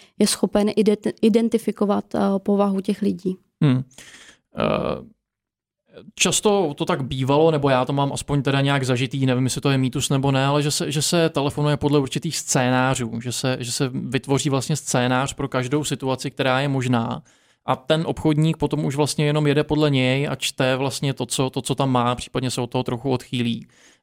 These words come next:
Speaker 2: Eh, jak moc vydáváte na scénář nebo, nebo na nějakou improvizaci?
Speaker 1: Um, to,
Speaker 2: Jestli
Speaker 1: na čem
Speaker 2: vůbec
Speaker 1: my
Speaker 2: jako
Speaker 1: si
Speaker 2: je
Speaker 1: zakládáme, tak, eh,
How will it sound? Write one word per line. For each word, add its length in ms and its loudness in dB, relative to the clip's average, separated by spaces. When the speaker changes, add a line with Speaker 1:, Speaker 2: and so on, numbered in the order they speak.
Speaker 2:
Eh, 180 2
jak 160 0
moc 160 -2
vydáváte 540 0
na 80 -2
scénář 720 -2
nebo, 540 0
nebo 200 -2
na 300 0
nějakou 360 -4
improvizaci? 720 -2
Speaker 1:
Um, 280 4
to, 100 2
Speaker 2:
Jestli 100 4
Speaker 1:
na 60 4
čem 180 2
Speaker 2:
vůbec 100 6
Speaker 1:
my 40 4
Speaker 2:
jako 120 2
Speaker 1:
si 60 4
Speaker 2:
je 60 4
Speaker 1:
zakládáme, 840 2
tak, 360 -2
eh, 60 4